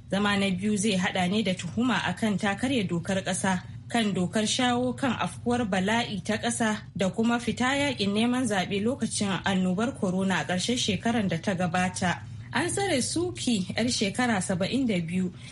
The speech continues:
tun ɗaya ga watan Fabrairu, lokacin da aka hambarar da gwamnatinta ta farar hula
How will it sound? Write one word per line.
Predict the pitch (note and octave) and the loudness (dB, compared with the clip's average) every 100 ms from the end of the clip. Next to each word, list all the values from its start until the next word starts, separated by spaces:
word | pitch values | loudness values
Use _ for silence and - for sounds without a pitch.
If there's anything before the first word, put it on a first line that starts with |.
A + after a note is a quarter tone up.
| - | -4
tun | A3+ A3+ | -2 0
ɗaya | A#3+ C#4 | 2 0
ga | G#3 | 0
watan | G3+ A#3 A#3 F#3 | 0 0 0 -2
Fabrairu, | F#3+ F3 F3 F#3 F#3+ F3+ D#3+ - - - - - | -2 0 0 2 0 0 -4 -6 -14 -16 -14 -4
lokacin | G#3 A3+ F#3+ A3 | -2 0 0 2
da | E3+ | 2
aka | G3 G#3 | 0 0
hambarar | F#3 A#3 A#3 B3+ B3+ | 0 0 0 0 0
da | G3+ | 0
gwamnatinta | F#3 A3+ A#3+ B3 G3+ F#3 F3+ | 0 2 0 0 -2 0 0
ta | A3+ | 0
farar | A#3+ A#3+ B3 A#3 | 2 2 0 -2
hula | F3+ F3+ F3+ | -2 0 0